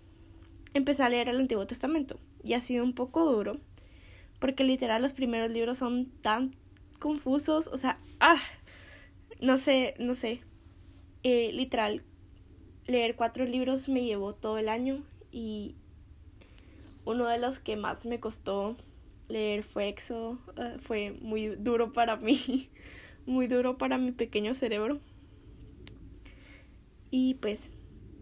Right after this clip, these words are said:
eh, confuso. Porque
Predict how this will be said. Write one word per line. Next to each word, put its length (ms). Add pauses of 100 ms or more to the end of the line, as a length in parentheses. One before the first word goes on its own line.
eh, 220 (140)
confuso. 460 (1900)
Porque 880